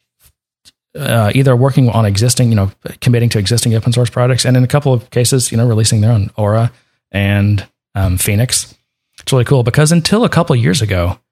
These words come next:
Salesforce was a big user of open source, but they, I didn't, I mean, I, I don't have any metrics or stats, but you just, you don't, you know, you didn't see them contributing to, back to things. And it sounds like they're really, there's,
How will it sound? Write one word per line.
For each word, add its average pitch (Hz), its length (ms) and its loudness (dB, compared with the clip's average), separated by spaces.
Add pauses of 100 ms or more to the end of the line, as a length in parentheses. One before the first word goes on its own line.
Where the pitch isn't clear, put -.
(500)
Salesforce 190 380 0
was 180 120 0
a 147 60 2
big 120 420 0
user 117 440 2
of 101 300 -2
open 107 220 0
source, 104 280 0
but - 140 -6
they, 123 120 0 (480)
I 143 120 0
didn't, 160 580 2
I 123 60 -2
mean, 117 140 2
I, 107 200 0 (120)
I - 40 -4
don't 113 140 0
have 104 160 0
any 98 100 2
metrics 95 520 0
or 87 40 -6
stats, 92 420 -2
but - 120 -4
you 156 60 2
just, - 380 -6 (280)
you 143 100 0
don't, 139 240 2
you 127 80 2
know, 117 100 2
you 113 120 2
didn't 135 200 2
see 123 140 0
them 107 140 0
contributing 98 580 -4 (280)
to, 92 420 -2 (220)
back 95 340 -4
to - 140 -8
things. 69 340 -10 (960)
And 101 160 0
it - 60 -4
sounds 202 200 0
like 156 100 0
they're 120 120 2
really, 117 260 2
there's, 107 280 0